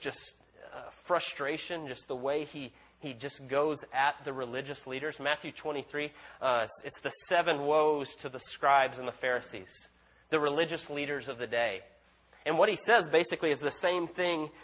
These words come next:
that he's saying that God's telling us in the end of verse three and the beginning of verse four here. You look the part, but you don't actually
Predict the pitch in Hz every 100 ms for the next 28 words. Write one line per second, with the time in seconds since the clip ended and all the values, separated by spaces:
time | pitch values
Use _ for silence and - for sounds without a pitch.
0 | - 151 147 135 190 170 165 151 143 151
1 | 160 - - 160 156 147 - 147 135 139
2 | 147 135 147 143 - 156 151 139 131 127
3 | 143 139 127 - - 139 131 139 - -
4 | 156 151 127 117 98 - - _ - 170
5 | 151 196 220 196 - 165 151 151 156 160
6 | 147 160 156 - - 147 127